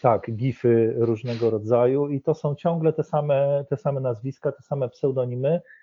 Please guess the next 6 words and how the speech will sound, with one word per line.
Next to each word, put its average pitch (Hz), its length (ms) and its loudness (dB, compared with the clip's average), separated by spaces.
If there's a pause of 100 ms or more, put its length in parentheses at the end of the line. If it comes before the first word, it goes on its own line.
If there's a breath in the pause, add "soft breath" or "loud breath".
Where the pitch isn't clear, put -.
(160 soft breath)
Pytanie, 160 420 -2
czy 160 120 -4
powinniśmy 147 1040 0 (340)
takie 139 340 2
osoby 127 480 4
cenić, 131 760 2